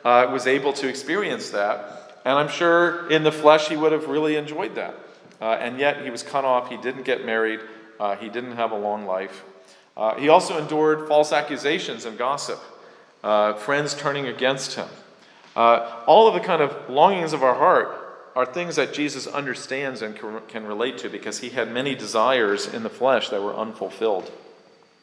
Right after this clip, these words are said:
Uh, and so in that sense, he is, uh,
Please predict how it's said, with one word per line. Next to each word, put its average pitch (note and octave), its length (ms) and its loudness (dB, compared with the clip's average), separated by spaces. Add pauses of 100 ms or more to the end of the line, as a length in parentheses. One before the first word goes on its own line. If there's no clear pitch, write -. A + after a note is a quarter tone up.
(240)
Uh, G2+ 160 2
and A2 200 -4
so A#2 320 0 (300)
in A#2+ 100 -4
that C#3+ 240 2
sense, - 540 -4 (360)
he C#3 280 0
is, C3+ 340 4 (240)
uh, A2+ 360 6